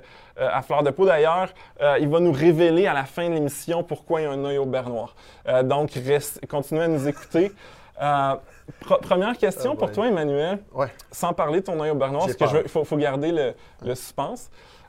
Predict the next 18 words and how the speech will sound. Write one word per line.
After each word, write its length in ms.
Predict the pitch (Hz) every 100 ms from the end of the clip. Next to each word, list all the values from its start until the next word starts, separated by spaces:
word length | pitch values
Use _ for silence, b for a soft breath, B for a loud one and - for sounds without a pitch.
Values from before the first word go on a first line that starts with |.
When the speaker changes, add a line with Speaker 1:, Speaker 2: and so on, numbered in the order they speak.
| -
Speaker 1:
Euh, 480 | 143 135 131 131 - - -
c'est, 480 | - - - 165 170 - - - - - - - -
c'est 180 | -
quoi 220 | 165 - 359
ton 140 | -
premier 480 | - - 180 165 202
souvenir, 720 | 214 - 156 147 143 147 165 156 - -
puis 80 |
je 40 | -
pose 160 | 156
ça 140 | - 208
à 40 |
tous 120 | 202
mes 160 | 185 160
invités, 440 | 147 131 - 170 160
lié 420 | 151 143 165 175
à 120 | 139
l'argent, 540 | 135 127 135 123 147